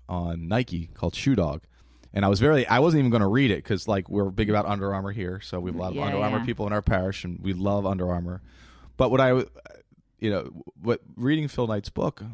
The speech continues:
Speaker 1: from Shoe Dog, I was like, he loved Nike. And this guy, the reason Nike grew to what it is, is 'cause this guy, and, and other people too, that he brought in, loved what Nike stood for, was
Speaker 2: Mm-hmm.
Speaker 1: about.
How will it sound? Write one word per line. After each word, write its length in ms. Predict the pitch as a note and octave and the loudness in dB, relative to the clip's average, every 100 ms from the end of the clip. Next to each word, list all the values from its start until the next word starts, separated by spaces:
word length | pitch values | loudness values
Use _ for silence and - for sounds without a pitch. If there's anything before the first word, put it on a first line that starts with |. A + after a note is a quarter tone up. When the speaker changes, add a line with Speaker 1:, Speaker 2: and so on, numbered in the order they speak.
| - | -16
Speaker 1:
from 440 | - G2 F2+ F2 - _ _ _ | -8 -4 -4 -6 -10 _ _ _
Shoe 240 | - - E3+ | -10 -2 2
Dog, 120 | G#2 | 4
I 20 | |
was 100 | F#2+ | 2
like, 180 | F#2+ E2 | 0 -4
he 260 | - - D3+ | -10 -6 -6
loved 440 | F#2+ F2+ F#2 G#2 - | -2 0 -2 -4 -10
Nike. 460 | - F3+ - - - | -8 -8 -10 -14 -6
And 180 | F2+ G2+ | -2 0
this 160 | B2+ | 0
guy, 260 | - A2+ G2+ | 0 0 2
the 160 | G#2+ G2 | 0 0
reason 480 | G#2 A#2+ C3 A#2+ G2 | 0 0 2 0 0
Nike 360 | G#2 A#2 A#2+ | -2 -2 -4
grew 280 | G2 G2 G2+ | -4 0 2
to 80 | G2+ | 4
what 140 | G#2+ | 2
it 60 | F2+ | 0
is, 120 | G2 | -2
is 140 | G2 | -6
'cause 220 | - F#2 G2 | -6 -8 -6
this 260 | A#2+ - | -4 -4
guy, 360 | - E2+ D#2 G2 | -4 -4 -4 -4
and, 160 | - B2 | -4 -2
and 120 | C3 C#3 | -2 0
other 200 | E3 F3+ | 2 2
people 280 | - F#3 - | 2 0 -2
too, 340 | - F3 - - _ _ _ - | -6 -6 -6 -10 _ _ _ -4
that 140 | A2 A2 | -2 0
he 140 | D3 | 0
brought 320 | A#2 A#2 B2 | 2 2 0
in, 260 | F2 F2 G#2 _ _ _ _ | 0 -4 -8 _ _ _ _
loved 460 | - A2 B2+ C3+ B2+ | -6 2 4 4 4
what 140 | G#2+ | 0
Nike 300 | G2+ G#2 A2 A#2 | 0 -4 -4 -6
stood 300 | - F#2+ - | -4 -4 -2
for, 240 | F#2+ F#2+ | -2 0
was 140 | F#2+ F2 | 0 0
Speaker 2:
Mm-hmm. 120 | F2 | 2
Speaker 1:
about. 280 | F2 F2 | 0 -2